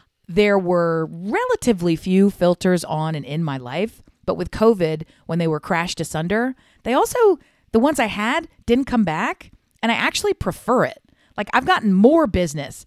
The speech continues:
by being completely open, and I, I wasn't shielding or shading anything from clients, but my point to you is I have a very different working relationship with my clients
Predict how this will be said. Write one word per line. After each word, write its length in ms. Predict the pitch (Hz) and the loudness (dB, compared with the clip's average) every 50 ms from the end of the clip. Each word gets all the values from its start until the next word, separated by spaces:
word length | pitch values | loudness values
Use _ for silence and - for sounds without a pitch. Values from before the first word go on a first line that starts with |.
| _ _ _ | _ _ _
by 160 | - 196 190 | -2 -2 0
being 300 | 180 196 196 190 180 175 | 0 0 -2 -2 -2 -4
completely 840 | - - 208 196 165 - - - - 214 262 320 - - 233 240 - - - | -6 -6 -8 -8 -8 -6 -8 -8 -6 -4 -4 -4 -2 -4 -6 -8 -6 2 4
open, 560 | 190 202 202 - 185 185 180 175 170 175 160 - _ _ _ _ _ | 4 4 4 2 0 0 0 0 0 -2 -4 -8 _ _ _ _ _
and 140 | - 233 - - | -8 -8 -6 -6
I, 140 | - 190 214 214 | -8 -8 -6 -6
I 60 | - 185 | -6 -4
wasn't 340 | 185 220 202 214 220 - _ _ _ _ _ _ | -2 -2 -2 -4 -6 -8 _ _ _ _ _ _
shielding 460 | - - - 214 202 202 185 180 170 | -12 -8 -4 -2 -2 -2 -2 -2 -4
or 80 | 160 151 | -4 -6
shading 400 | 143 - 170 156 156 151 143 143 | -6 -6 -6 -4 -4 -4 -6 -6
anything 280 | 135 139 - 160 147 | -8 -8 -10 -10 -12
from 140 | 117 - 139 | -10 -12 -14
clients, 440 | - - 190 196 185 160 143 135 - | -10 -8 -6 -6 -4 -4 -6 -6 -6
but 160 | - - - | -8 -10 -8
my 140 | 160 160 156 | -6 -8 -10
point 280 | - - 220 214 220 - | -6 -4 -4 -4 -4 -4
to 100 | - 202 | -6 -4
you 240 | 180 160 160 156 156 | -2 -2 0 -2 -2
is 300 | 147 143 147 143 139 - - - _ _ _ _ _ - | -2 -2 -4 -6 -6 -10 -16 -20 _ _ _ _ _ -6
I 60 | 226 | -6
have 140 | 269 330 330 | -4 -4 -4
a 60 | 277 | -6
very 420 | 202 170 185 190 208 214 220 214 | -4 -4 -2 -2 0 0 -2 -4
different 520 | 175 - - 175 185 - - 214 214 202 - _ _ _ | -6 -4 -6 -6 -6 -2 -2 0 -2 -2 -2 _ _ _
working 340 | - 175 190 - 226 185 170 | -4 -4 -2 -2 -4 -4 -4
relationship 640 | 156 143 151 160 170 185 175 - 185 196 202 - - - _ - | -4 -4 -4 -4 -4 -6 -4 -2 -2 -2 -2 -6 -12 -20 _ -6
with 160 | 165 170 - | -6 -6 -4
my 120 | 180 165 | -6 -8
clients 540 | 151 - - 156 156 165 185 202 214 - - | -8 -10 -10 -8 -6 -4 -6 -6 -8 -10 -16